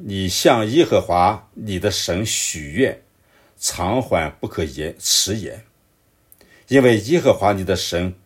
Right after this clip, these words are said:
必定向你追讨，你不偿还就有罪。”许了愿不还就是罪。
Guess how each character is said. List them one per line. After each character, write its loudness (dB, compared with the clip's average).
必 -2
定 -4
向 0
你 -12
追 0
讨， -16
你 -4
不 4
偿 -2
还 -4
就 -4
有 -12
罪。” -10
许 -4
了 4
愿 6
不 4
还 -2
就 -4
是 -6
罪。 -6